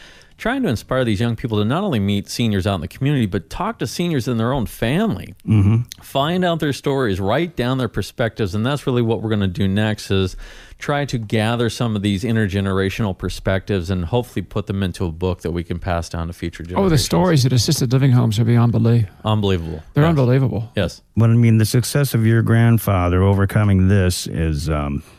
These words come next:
Speaker 2: you know, a lot of kids feel like, "How am I ever gonna make it in life? How am I gonna get successful?" Then you hear this story where,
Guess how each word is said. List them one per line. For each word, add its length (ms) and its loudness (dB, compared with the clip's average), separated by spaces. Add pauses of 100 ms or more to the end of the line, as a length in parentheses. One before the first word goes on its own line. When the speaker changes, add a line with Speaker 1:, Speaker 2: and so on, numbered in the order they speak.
(160)
Speaker 2:
you 160 4
know, 80 2 (100)
a 720 -14
lot 200 2
of 80 -2
kids 240 0
feel 260 2
like, 320 2 (480)
"How 160 -4
am 100 4
I 100 4
ever 140 0
gonna 200 -4
make 260 0
it 80 2
in 140 4
life? 240 2
How 100 -8
am 40 4
I 60 4
gonna 160 2
get 140 -2
successful?" 520 -2
Then 80 6
you 120 4
hear 160 2
this 240 2
story 460 -6
where, 220 -4